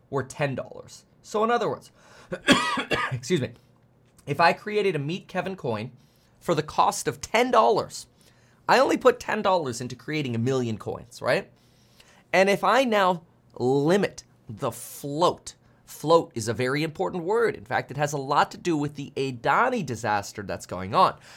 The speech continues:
When you limit the float, you could really increase the value of each share or each coin. So if I say, "Listen, we are only going to have one thousand coins available for sale.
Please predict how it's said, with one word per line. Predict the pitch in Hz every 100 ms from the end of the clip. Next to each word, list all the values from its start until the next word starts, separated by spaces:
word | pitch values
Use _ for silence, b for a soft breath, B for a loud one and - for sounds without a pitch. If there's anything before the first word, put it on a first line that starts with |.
| B
When | 123
you | 120 113
limit | 113 131 117
the | 117
float, | - 165 208 180 -
you | 117
could | 117
really | 107 110 131 180 196 165 -
increase | 139 127 - 123 113
the | 110
value | 110 107 107 104 98
of | 107 101 - _
each | 135 110 - -
share | - 214 160 85 -
or | 104
each | - 110 -
coin. | - 233 170 - - B B B B
So | B 175
if | 170
I | 214
say, | 247 - 190
"Listen, | 139 120 - - _ _ _ _ -
we | 156 226
are | 214 -
only | 160 156
going | 135 127
to | 123
have | 110 104 - b -
one | 101 107 165 208 226 214
thousand | _ - 143 143 156 147 147 127
coins | - 160 151 104 92 -
available | 113 104 120 135 135 120
for | 117 104
sale. | - 160 160 -